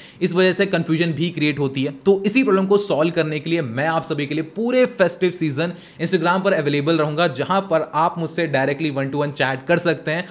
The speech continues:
और आप बस मुझे अपना बजट बताइए और आपकी रिक्वायरमेंट बताइए और फिर हम मिलकर डिसाइड करेंगे कि इस फेस्टिव सीजन आपको कौन सा प्रोडक्ट बाय करना चाहिए आपके बजट और रिक्वायरमेंट के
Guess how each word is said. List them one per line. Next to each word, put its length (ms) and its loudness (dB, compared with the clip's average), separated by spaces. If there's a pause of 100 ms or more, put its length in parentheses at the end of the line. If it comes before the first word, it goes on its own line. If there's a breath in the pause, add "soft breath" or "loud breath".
(220 loud breath)
और 120 4
आप 220 4
बस 160 2
मुझे 180 -2
अपना 240 0
बजट 300 -2
बताइए 400 0
और 260 -2
आपकी 240 0
रिक्वायरमेंट 380 -2
बताइए 240 0
और 240 0
फिर 120 4
हम 180 -2
मिलकर 340 2
डिसाइड 300 2
करेंगे 340 -2
कि 120 -2
इस 280 2
फेस्टिव 200 -2
सीजन 280 -4 (260 loud breath)
आपको 260 2
कौन 260 -2
सा 100 -2
प्रोडक्ट 420 -2
बाय 180 2
करना 260 -4
चाहिए 380 -8
आपके 300 -4 (160)
बजट 380 -4
और 240 -2 (260 loud breath)
रिक्वायरमेंट 680 0
के 160 -4